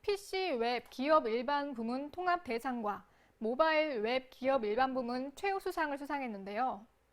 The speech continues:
역동적인 비주얼 요소로 혁신적인 기업 이미지를 나타냈으며 인터랙션 효과를 통해 각 페이지에서 전달하려는 의도를 잘 표현했다는 심사평으로 수상의 영광을 누렸습니다.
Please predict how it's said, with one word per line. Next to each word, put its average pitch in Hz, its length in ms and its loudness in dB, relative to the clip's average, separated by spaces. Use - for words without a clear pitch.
역동적인 349 880 2
비주얼 320 400 4
요소로 240 520 2
혁신적인 302 800 0
기업 294 320 4
이미지를 285 480 -2
나타냈으며 208 840 -4
인터랙션 370 580 0
효과를 311 380 0
통해 226 480 -4
각 247 240 -16
페이지에서 277 640 2
전달하려는 277 800 -2
의도를 269 500 0
잘 226 260 -2
표현했다는 311 640 -4
심사평으로 254 840 -2
수상의 359 560 2
영광을 262 460 0
누렸습니다. 208 720 -8